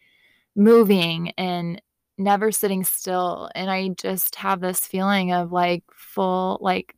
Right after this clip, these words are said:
present time consciousness and being fully present in the moment. And I've seen, like, I truly feel like I got a peek into life, how it's designed to be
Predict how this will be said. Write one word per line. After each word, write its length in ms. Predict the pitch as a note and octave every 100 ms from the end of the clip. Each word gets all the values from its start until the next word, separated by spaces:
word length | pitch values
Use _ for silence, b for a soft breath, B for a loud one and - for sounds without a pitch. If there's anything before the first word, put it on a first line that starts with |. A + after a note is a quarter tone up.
| _ -
present 340 | F#3+ F3 F3+
time 260 | - F3+ F3
consciousness 840 | E3+ E3 F3 - - - G3 -
and 220 | F#3 F3+ F3
being 280 | F3 F3 F3 -
fully 440 | - F#3 F3+ F3+
present 400 | F3+ F#3 E3 F3+ -
in 200 | E3+ F3
the 60 |
moment. 520 | F3 E3 - - - _ _ _ _ _ _ _ _ _ _ _ _ _ - -
And 240 | G#3+ G3+
I've 220 | F#3 G#3
seen, 300 | - - G3
like, 180 | G#3 G3+
I 160 | G3 G3
truly 540 | - - A3 A3+ A#3+
feel 520 | A3+ - G#3 G3+ A3 A#3
like 240 | G3 F#3 F#3+
I 100 | F#3+
got 240 | F#3 F#3
a 60 | F#3
peek 500 | - G3+ F#3+ - -
into 760 | G3 G3 - G3+ F#3 F#3 F3+ F3+ b b b b b b b b b b _ _ _ _ _ _ _ _ _ _ _ _ _ _ _ -
life, 440 | A3 G#3+ G#3+ A#3 A#3
how 260 | A#3 G#3+
it's 240 | G#3 G3 -
designed 500 | G3+ F#3 F#3+ G3 F#3+
to 140 | F#3+
be 580 | E3+ F3+ F3+ - G3+